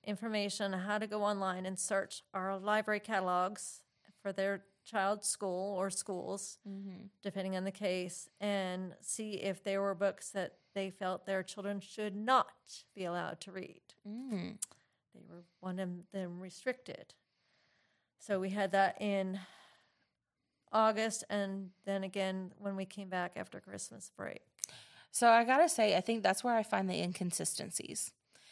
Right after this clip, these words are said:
Speaker 2: because every school's gonna be different on what books they
Speaker 1: Yeah.
Speaker 2: have. Every classroom's gonna be different on what books they have. I mean, you're looking at such a vast range
Speaker 1: Yes.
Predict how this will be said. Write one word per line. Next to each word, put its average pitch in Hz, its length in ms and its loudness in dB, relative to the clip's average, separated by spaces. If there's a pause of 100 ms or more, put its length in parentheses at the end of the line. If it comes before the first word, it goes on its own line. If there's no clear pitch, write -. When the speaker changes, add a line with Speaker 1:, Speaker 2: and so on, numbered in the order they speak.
(220)
Speaker 2:
because 220 320 6
every 233 220 8
school's 233 300 2
gonna 233 160 2
be 220 100 0
different 190 300 0
on 180 100 2
what 175 120 4
books 180 220 2
they 214 80 4
Speaker 1:
Yeah. 185 180 2
Speaker 2:
have. - 240 -2 (640)
Every 196 520 6
classroom's 202 840 4
gonna 185 120 0
be 175 60 0
different 170 300 -2
on 165 80 0
what 175 140 -2
books - 200 -2
they 165 120 4
have. 160 300 -4 (440)
I - 40 -2
mean, 208 260 2 (120)
you're 240 320 2
looking 247 320 2
at - 160 2
such - 300 4
a 190 80 4
vast 185 600 4
range 170 520 2
Speaker 1:
Yes. 170 320 0